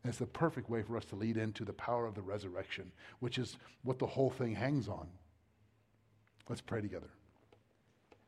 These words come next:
Father God, we thank you for this, this ancient truth, which is so profoundly relevant for us today.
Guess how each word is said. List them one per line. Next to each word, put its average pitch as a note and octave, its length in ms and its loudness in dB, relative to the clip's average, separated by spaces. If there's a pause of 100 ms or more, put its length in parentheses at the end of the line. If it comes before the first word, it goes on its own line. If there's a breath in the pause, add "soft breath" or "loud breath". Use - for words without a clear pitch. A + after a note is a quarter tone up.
(1200 soft breath)
Father D#3 180 12
God, D3 180 12
we C#3+ 80 8
thank D#3 300 10
you D#3 60 12
for D3 240 10
this, C#3 320 8
this - 420 4 (480)
ancient D#3+ 500 8
truth, C3 540 4 (960 soft breath)
which B2+ 180 4
is C3 100 6
so E3 360 10
profoundly C#3+ 600 10
relevant C3 500 8
for A#2+ 180 0
us A#2+ 260 6
today. G2 400 0